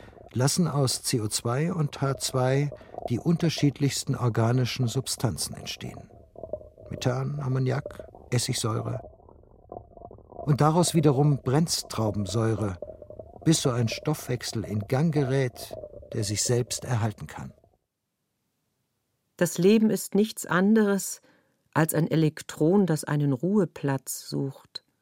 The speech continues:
Speaker 2: hat mein Doktorvater stets gesagt und mich das dafür nötige Potenzial berechnen lassen. Delta Phi minus Zetma Delta P H.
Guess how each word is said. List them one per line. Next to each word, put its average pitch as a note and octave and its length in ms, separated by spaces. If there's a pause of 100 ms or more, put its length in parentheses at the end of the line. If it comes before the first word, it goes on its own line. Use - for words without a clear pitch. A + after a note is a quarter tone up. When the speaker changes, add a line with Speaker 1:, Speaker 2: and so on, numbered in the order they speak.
(480)
Speaker 2:
hat - 220
mein B2 100
Doktorvater A#2 680
stets - 300
gesagt B2+ 600 (1120)
und - 180
mich D3+ 180
das C#3+ 160
dafür C#3 300
nötige D3+ 420
Potenzial D3 680
berechnen C3 460
lassen. G2 400 (1300)
Delta F#3+ 400
Phi G3+ 440
minus F3+ 480
Zetma F3 500
Delta D3 440
P C#3 300
H. A2 320